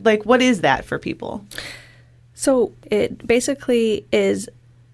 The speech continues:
Speaker 2: starting from a, wherever you put it into your mouth, following all the way down to this long tube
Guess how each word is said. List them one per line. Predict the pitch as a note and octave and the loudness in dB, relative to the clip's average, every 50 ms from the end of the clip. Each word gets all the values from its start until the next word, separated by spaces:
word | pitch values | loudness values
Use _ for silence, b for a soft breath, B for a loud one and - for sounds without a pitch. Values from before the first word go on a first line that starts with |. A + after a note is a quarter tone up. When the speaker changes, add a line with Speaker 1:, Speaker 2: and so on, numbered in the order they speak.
| _ _ | _ _
Speaker 2:
starting | - - - A#3 A3+ G#3+ A#3+ A#3 A#3 | -10 -4 0 0 2 2 2 0 0
from | A#3 - A3 G#3 G3 | 0 0 0 0 0
a, | F#3+ G3 - - _ _ _ _ _ _ _ - - - - _ _ | -2 -4 -8 -12 _ _ _ _ _ _ _ -20 -20 -20 -20 _ _
wherever | - G#3 G#3+ A3 G#3+ G#3+ G#3+ A3+ B3 C#4 D#4 | -6 -2 0 2 2 4 2 2 2 2 2
you | D4 D4 | 0 0
put | - D4 B3+ | 0 0 0
it | B3 | 2
into | A#3+ A#3+ A#3+ - B3 | 2 2 2 2 0
your | A3 G#3 | -2 0
mouth, | G3+ F#3+ E3+ F3 B3+ C#4+ C#4 - - - | 0 -2 0 0 -2 -2 -4 -6 -12 -20
following | - - - A3+ A3 A3 A3 G#3+ G#3 G3+ - - | -8 -4 -2 0 0 0 0 0 -2 -2 -4 -4
all | - F#3 G3 - | -2 -2 -2 0
the | B3 | 0
way | B3 B3+ B3+ | 0 0 0
down | G#3 - A3+ G#3+ G#3+ A3 A3+ | 0 -2 0 0 0 0 0
to | A3+ A3 | -2 -4
this | G3+ G3 F#3 - - | -4 -4 -4 -4 -4
long | F#3 F3+ F#3 F#3 G3 A3+ A#3 A#3 A#3+ A#3+ A#3 A#3 A#3 A#3 A#3+ A#3+ | -6 -4 -4 -2 -2 0 0 0 0 0 0 0 0 0 -2 -2
tube | - - A3 A3 G#3 G3+ G3+ F#3 B | -2 -2 0 0 2 0 -2 -4 B